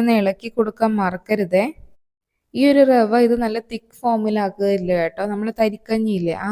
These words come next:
ഒരു ഫോമിലൊക്കെ വെന്ത് വരുള്ളൂ. പക്ഷെ പുഡിങ് നല്ല ടേസ്റ്റാണ്. വായിലിട്ട് അലിഞ്ഞു പോകുന്ന ടേസ്റ്റിൽ നമുക്ക് പുഡിങ് റെഡിയാക്കാം. ഞാൻ ഇതിലോട്ട് ഒരു ടീസ്പൂൺ ബട്ടർ കൂടി ചേർക്കുന്നുണ്ട്. ഇത് ഓപ്ഷണലാണ്. ബട്ടർ ചേർക്കുമ്പോൾ ഒരു പ്രത്യേക ഫ്ലേവറാണ്. ബട്ടർ ഇല്ലെങ്കിൽ നിങ്ങൾക്ക് അവോയ്ഡ് ചെയ്യാം.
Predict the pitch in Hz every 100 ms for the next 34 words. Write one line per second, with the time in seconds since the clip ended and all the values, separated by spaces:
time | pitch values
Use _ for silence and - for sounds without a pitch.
0 | 220 220 214 196 196 190 202 202 185 180
1 | 190 185 175 175 247 - _ _ 196 220
2 | 214 190 208 226 214 196 214 214 180 170
3 | - 175 165 165 - _ _ _ _ _
4 | _ 214 220 226 233 233 226 208 220 226
5 | 240 254 214 202 196 202 202 180 180 -
6 | 220 226 196 202 202 170 185 190 185 175
7 | 170 165 202 294 _ _ _ - 247 247
8 | 202 202 202 226 202 208 196 - 208 202
9 | 175 165 196 196 185 180 180 165 165 165
10 | 170 165 247 226 196 185 - 202 208 196
11 | 180 294 320 247 233 247 208 202 220 302
12 | 302 - 226 208 202 214 - 180 170 170
13 | 165 165 160 _ _ _ - 196 202 214
14 | 202 202 208 311 247 214 190 175 170 156
15 | 151 151